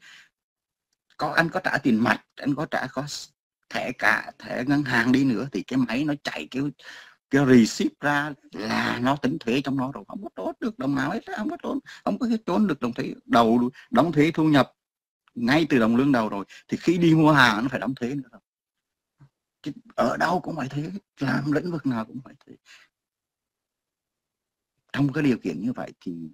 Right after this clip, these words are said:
nhà nước thu được nhiều khoản thuế thì họ phải xây dựng, phải lại. Cho nên anh, các, các nhà đừng có đòi người ở Việt Nam phải thế này kia. Tôi nghĩ là ở Việt Nam mà cái người dân đóng góp thuế chưa là thấm bé, chưa là cái gì hết á, mà nhà nước vẫn lo được những cái công tác.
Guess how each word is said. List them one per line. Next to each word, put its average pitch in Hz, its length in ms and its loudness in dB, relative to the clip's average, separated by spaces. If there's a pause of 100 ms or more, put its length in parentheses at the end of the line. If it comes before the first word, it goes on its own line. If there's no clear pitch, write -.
(140)
nhà 82 200 -10
nước 113 220 -6
thu 117 180 -4
được 107 120 -8
nhiều 90 240 -6
khoản - 120 -20
thuế 101 260 -8
thì - 120 -8
họ - 280 -16 (120)
phải - 100 -12
xây 143 260 -6
dựng, - 180 -8 (340)
phải - 320 -6
lại. - 340 -10 (240)
Cho 151 60 -4
nên 156 100 0
anh, 151 120 2
các, - 180 -8 (260)
các 156 160 -6
nhà 131 180 4
đừng 120 160 0
có 135 60 -4
đòi 120 260 -2
người 117 540 -2 (400)
ở 113 140 -14
Việt 135 140 -2
Nam 143 240 -2
phải - 80 -8
thế 135 120 -6
này 139 120 -4 (100)
kia. 135 100 -12 (300)
Tôi 165 100 -2
nghĩ 151 140 4
là 160 80 6
ở 107 80 4
Việt 123 160 2
Nam 147 240 2
mà 127 220 2 (440)
cái 151 120 -4 (380)
người 120 280 0
dân 135 160 0
đóng 143 200 -2
góp 156 160 -8
thuế 123 260 -6
chưa 143 240 -4
là 131 200 -8
thấm 139 180 -10
bé, 131 260 -4
chưa 156 160 2
là 143 200 -4
cái 127 160 -8
gì 117 220 -12
hết 139 120 -8
á, - 100 -14 (420)
mà 117 220 0
nhà 113 260 -4
nước 143 280 -4
vẫn 120 120 -8
lo 139 300 -6
được 110 160 -6
những 98 220 -8
cái - 100 -20
công - 160 -8
tác. - 100 -12